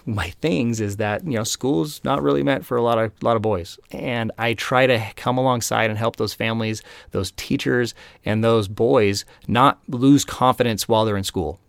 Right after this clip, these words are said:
and realize that the energy that you've got in there,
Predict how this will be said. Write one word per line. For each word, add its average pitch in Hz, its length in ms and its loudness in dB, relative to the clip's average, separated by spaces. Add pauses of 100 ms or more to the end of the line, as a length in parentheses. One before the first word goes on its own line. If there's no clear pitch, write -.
(200)
and 117 180 -2
realize 113 520 2
that 95 300 0 (380)
the 113 160 2
energy 139 280 4
that 131 100 0
you've 120 160 -4
got 120 160 2
in 123 140 0
there, 156 280 -2